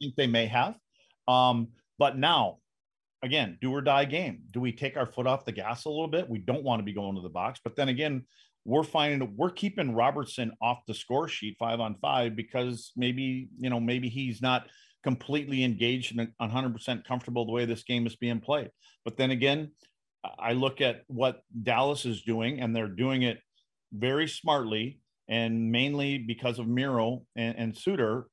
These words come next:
they're finding a way to, to shut their big guy down. I mean, Kaprizov has really done nothing. And, but again, you'd say he's due.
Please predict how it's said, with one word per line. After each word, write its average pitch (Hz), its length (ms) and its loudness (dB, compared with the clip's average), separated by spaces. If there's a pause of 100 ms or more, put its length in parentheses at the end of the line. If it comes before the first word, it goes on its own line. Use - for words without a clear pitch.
they're 123 200 -2
finding 156 340 -2
a 143 40 -2
way 143 200 2
to, 131 100 0
to 120 300 -10
shut - 260 -2
their 139 140 0
big 127 280 -2
guy 127 200 4
down. 117 320 0
I 95 40 -6
mean, 110 240 -4
Kaprizov 120 680 2 (800)
has 110 240 -4
really 131 240 2
done 107 220 2
nothing. 110 300 -4 (580)
And, 113 440 0 (440)
but 120 320 2
again, 113 340 2
you'd 107 200 -4
say 123 320 2
he's 107 340 -6
due. 131 480 -2